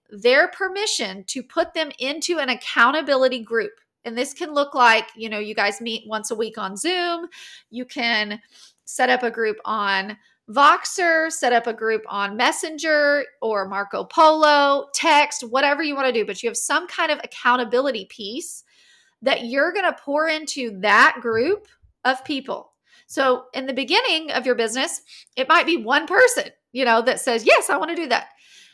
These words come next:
It could be five people. Eventually, it'll be, you know, seventy-five people on your team that says,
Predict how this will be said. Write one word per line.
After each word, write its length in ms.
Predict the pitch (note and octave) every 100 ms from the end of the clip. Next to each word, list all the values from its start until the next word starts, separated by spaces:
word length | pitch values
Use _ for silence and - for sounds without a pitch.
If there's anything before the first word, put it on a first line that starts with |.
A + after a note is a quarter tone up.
| -
It 120 | C#4
could 140 | D4 F4
be 120 | F4
five 360 | F4 F4 A4
people. 380 | F4 A#3 - - _ _ _ _ _ _ B3
Eventually, 640 | D#4+ F4+ G4 G4 F4+ E4+ -
it'll 280 | - D#4 D4+
be, 400 | D4 D4 D4 C#4+
you 160 | B3+ C#4+
know, 440 | A#3+ A#3 B3 A#3 _ _ _ _ _ _ _ -
seventy-five 760 | - D#4 D#4+ D#4+ D#4 D4+ F4
people 440 | - C4 - - _ _ _ _ - -
on 220 | C4 D4
your 100 | D#4
team 240 | D#4+ E4
that 120 | C#4
says, 200 | - B3